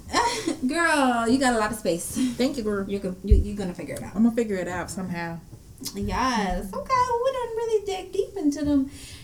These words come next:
Speaker 1: expectations, anticipations for this
Speaker 2: Yeah.
Speaker 1: Thursday. Now, of course, we have to ask the prominent question that
Speaker 2: Uh-oh.
Speaker 1: most of us think about when it comes to Thanksgiving.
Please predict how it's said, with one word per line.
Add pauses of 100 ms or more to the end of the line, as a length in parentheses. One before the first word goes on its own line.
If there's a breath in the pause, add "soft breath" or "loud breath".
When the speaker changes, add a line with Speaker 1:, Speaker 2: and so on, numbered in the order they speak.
(120)
Speaker 1:
expectations,
anticipations
for
this
Speaker 2:
Yeah.
Speaker 1:
Thursday. (680 loud breath)
Now, (600)
of
course,
we
have
to
ask
the
prominent
question
that
Speaker 2:
Uh-oh.
Speaker 1:
most
of
us
think
about
when
it
comes
to
Thanksgiving.